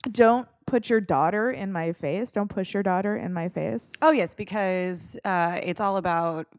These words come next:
Speaker 2: f-, parents or women seeking fame by trying to associate with him.
Speaker 1: Sure,
Speaker 2: And,
Speaker 1: sure.
Speaker 2: you know, that, that's definitely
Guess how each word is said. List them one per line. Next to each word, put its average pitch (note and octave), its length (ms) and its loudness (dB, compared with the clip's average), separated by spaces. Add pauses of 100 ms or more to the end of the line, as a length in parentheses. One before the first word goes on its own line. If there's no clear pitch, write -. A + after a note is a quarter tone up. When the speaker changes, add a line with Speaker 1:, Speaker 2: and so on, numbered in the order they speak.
(180)
Speaker 2:
f-, - 120 -20
parents E3 480 -4
or E3 180 -4
women D3+ 680 -6
seeking E3+ 380 -6
fame D#3 380 -6
by D3+ 140 -4
trying D#3+ 300 -8
to E3 60 -10
associate D3+ 520 -10
with - 120 -12
him. - 220 -8
Speaker 1:
Sure, G3+ 480 6 (120)
Speaker 2:
And, A3+ 140 -6
Speaker 1:
sure. F#3+ 400 2
Speaker 2:
you G#3+ 80 -6
know, - 200 -12 (120)
that, E3 300 0 (120)
that's F3 400 -4
definitely D#3 1040 -4